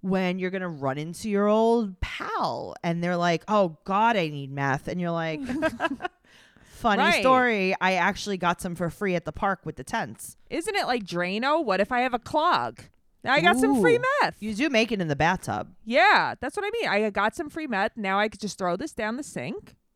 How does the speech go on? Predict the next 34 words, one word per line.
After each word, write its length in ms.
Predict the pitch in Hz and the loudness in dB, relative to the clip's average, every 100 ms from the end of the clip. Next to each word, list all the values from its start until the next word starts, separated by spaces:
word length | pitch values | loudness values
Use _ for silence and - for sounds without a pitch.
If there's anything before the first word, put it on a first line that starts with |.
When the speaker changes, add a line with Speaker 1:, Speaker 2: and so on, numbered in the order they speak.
| _ 349 | _ -16
Speaker 2:
and 60 | |
it'll 100 | 349 | -8
be 120 | 392 | -4
better. 400 | 427 453 147 147 _ _ _ _ _ _ | -2 -2 -2 -6 _ _ _ _ _ _
Speaker 1:
That's 260 | 165 151 - | -10 -8 -6
true, 200 | 165 139 | -2 -2
because 260 | 143 156 | -4 -6
your 80 | 151 | -6
hair 240 | 143 180 160 | -6 -6 -4
does 240 | 147 135 | -4 -6
clog 300 | - 143 139 | -6 -8 -6
the 80 | 131 | -4
bathtub. 560 | 139 139 - 117 - _ _ - | -4 -6 -10 -14 -14 _ _ -4
Speaker 2:
Yeah, 300 | 185 190 180 | 0 2 0
my 120 | 185 | 0
hair 220 | 214 208 | 0 0
does 200 | 175 180 | -2 -6
clog 360 | - 139 135 131 | -4 -4 -4 -6
it. 140 | 76 | -10
That's 200 | 165 175 180 | -6 -6 -6
a 40 | |
thing. 320 | 156 98 - - _ _ _ _ _ _ - - _ - - - - | -6 -8 -10 -18 _ _ _ _ _ _ -20 -20 _ -20 -20 -20 -6
Speaker 1:
All 60 | 175 | -2
right. 180 | 135 185 | -2 0
Where 160 | 220 | 2
do 80 | 320 | 4
we, 180 | 311 277 214 190 | 2 0 -4 -4
or 100 | 214 | -4
do 160 | 202 254 | 0 0
we 100 | 302 | 0
just 140 | 330 | -2
go 60 | 339 | -6
to 60 | |
campgrounds? 880 | - - 247 277 440 466 453 - - | -4 -4 -4 -4 -8 -8 -10 -14 -20